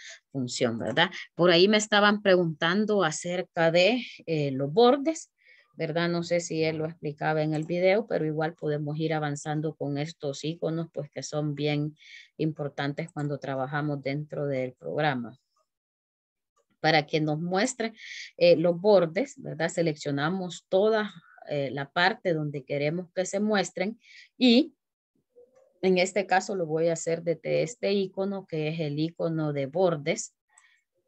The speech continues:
y de lo despliego, ¿verdad? A través de, del clic izquierdo para ver todos los tipos de bordes que le puedo colocar.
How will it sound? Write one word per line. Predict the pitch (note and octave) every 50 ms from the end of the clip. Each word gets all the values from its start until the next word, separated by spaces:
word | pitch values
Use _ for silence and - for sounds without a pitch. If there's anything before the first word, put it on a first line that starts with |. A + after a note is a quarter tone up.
| _ _ _ _ _
y | - E3+ G3 G#3+ A3+ A#3+ A#3 - -
de | E3+ F3
lo | E3+ E3+ E3
despliego, | D#3+ D#3 D#3 - _ _ _ - G3 F#3+ G3 G#3 A3+ B3+ B3+ G#3+ E3+
¿verdad? | D#3 D3+ D3 D3+ D#3+ D#3+ E3 E3
A | D#3+ D#3+
través | - D#3 C#3+ C#3 D3 D#3 D#3+ E3+ E3+
de, | E3+ D#3+ D3+ C#3 F#2 C3+
del | C#3 C#3 C3 C3+ _
clic | - D#3+ D#3+ D#3+ D#3+
izquierdo | E3 E3 - - - G3 F#3 F3 F3 F3+ G3 G3
para | G3 F#3 E3 D#3 D3 C3+
ver | C#3+ D3+ D#3 E3
todos | - - D#3 D#3 D#3 D#3
los | D#3 D3 D3 -
tipos | - D3 D3 - E3 D3+
de | D#3+ E3
bordes | D#3 D3 C#3+ D3+ D3+ E3 E3+ E3+
que | - D#3+ C#3
le | C#3 C3+
puedo | - - C#3 C3+ C3+ C3 C3 B2+
colocar. | - - B2 B2+ B2 - - F#3+ F#3+ A#2+ C#3+